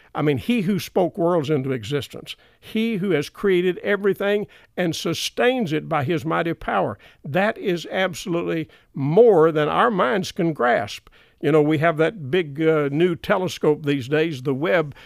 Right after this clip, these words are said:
that they've got online now, and it's bringing back pictures of so many things from far distant places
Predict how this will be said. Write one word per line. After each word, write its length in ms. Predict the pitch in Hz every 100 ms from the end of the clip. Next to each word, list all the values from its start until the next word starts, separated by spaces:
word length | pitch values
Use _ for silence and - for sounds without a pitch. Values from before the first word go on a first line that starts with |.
| - _
that 160 | 143
they've 180 | 139 143
got 200 | 139 175
online 480 | 165 156 165 170 156
now, 320 | 156 165 165
and 240 | 165 160 151
it's 240 | 165 -
bringing 500 | 147 151 185 170 143
back 240 | 165 165
pictures 420 | - 190 - 185 160
of 120 | 151
so 200 | - 180
many 220 | 170 160
things 420 | - 165 160 139 - - _
from 240 | - 143 135
far 640 | - 175 180 175 180 175
distant 680 | 117 98 190 - 190 165
places 640 | - 180 170 - 185 160